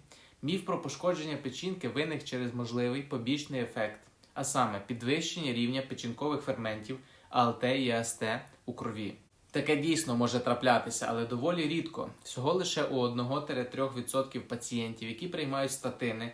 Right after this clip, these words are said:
А Л Т і А С Т може підніматися до трьох разів вище норми. І тільки тоді, коли це трапляється,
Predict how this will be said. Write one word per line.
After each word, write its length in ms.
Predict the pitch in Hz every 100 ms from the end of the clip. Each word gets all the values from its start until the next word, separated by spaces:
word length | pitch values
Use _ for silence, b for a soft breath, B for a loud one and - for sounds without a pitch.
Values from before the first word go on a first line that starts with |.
| B B B
А 180 | 127 123
Л 120 | 117
Т 200 | 143 160
і 100 | 131
А 100 | 120
С 180 | 117 -
Т 180 | 127 123
може 280 | 123 156 170
підніматися 760 | 147 120 120 120 120 170 147
до 140 | 120
трьох 280 | 123 123 131
разів 400 | 123 110 110 123 113
вище 360 | 117 110 -
норми. 340 | 110 110 104 90 B B B -
І 80 |
тільки 380 | 135 175 175 170
тоді, 340 | - 135 131 160
коли 240 | 127 135
це 160 | 139 131
трапляється, 840 | 127 120 117 113 110 - 123